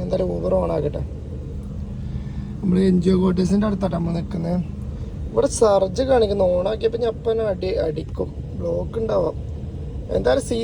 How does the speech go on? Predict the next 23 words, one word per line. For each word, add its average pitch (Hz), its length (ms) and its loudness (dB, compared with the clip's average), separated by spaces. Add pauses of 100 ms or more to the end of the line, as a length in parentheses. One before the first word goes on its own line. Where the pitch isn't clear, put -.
എൻ 247 80 8
ജി 302 80 0
ഒരു 320 80 8
അഞ്ച് 277 220 2
ഘട്ടം 247 200 4
ഉണ്ട്, 208 180 6
ഇത് 214 120 -2
ഇതിനേറെ 220 340 2
ഒന്ന് 220 160 2
ഓടി 185 160 0
നോക്കല്ലേ, 151 300 0 (1120)
on 170 140 0
ആക്കട്ടെ, 160 220 0 (380)
ട്രിപ്പ് - 280 -6
അടിക്കോക്കട്ടെ. 151 460 0 (2750)
ട്രിപ്പ് - 300 -2
അടിക്കാൻ 202 300 4
നോക്കട്ടെ. 180 340 4 (800)
ചായ 185 220 2 (100)
കുടിച്ച് 202 260 4
നമ്മളെന്തായാലും 196 500 2
ഇന്ന് 208 120 0 (1120)
സി 180 100 -6